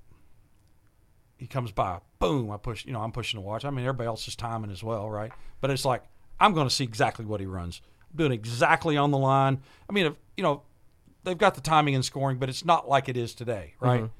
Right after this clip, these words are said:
Speaker 1: So comes around, and I'm looking right at the line. Boom, I hit the watch.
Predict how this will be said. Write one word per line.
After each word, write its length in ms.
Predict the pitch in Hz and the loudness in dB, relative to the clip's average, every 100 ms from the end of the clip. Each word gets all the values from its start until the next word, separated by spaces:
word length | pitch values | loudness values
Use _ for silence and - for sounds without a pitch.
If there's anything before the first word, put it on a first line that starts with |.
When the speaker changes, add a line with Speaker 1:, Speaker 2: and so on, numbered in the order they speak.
| - - - - - - - | -14 -4 -2 0 -4 -8 -4
Speaker 1:
So 480 | - 165 156 123 - - - - - - - - - - - - _ - | 4 6 6 2 -6 -18 -20 -20 -20 -20 -20 -20 -20 -20 -20 -20 _ -4
comes 220 | 160 160 | -2 0
around, 500 | 147 156 160 165 151 - - - - - - - - - - - - - - | 2 4 4 4 0 -10 -20 -20 -20 -20 -20 -20 -20 -20 -20 -20 -20 -20 -6
and 80 | 131 | 0
I'm 80 | 139 | 2
looking 260 | 143 143 | 2 2
right 180 | 139 143 | 4 4
at 100 | 147 | 2
the 80 | 143 | 0
line. 560 | 135 147 160 165 160 - _ _ _ _ _ _ - | 2 4 6 4 2 -4 _ _ _ _ _ _ 4
Boom, 300 | 170 139 117 | 6 6 2
I 80 | 120 | 0
hit 120 | 131 | -2
the 60 | 127 | 0
watch. 560 | 131 151 156 - - | 4 4 2 -6 -12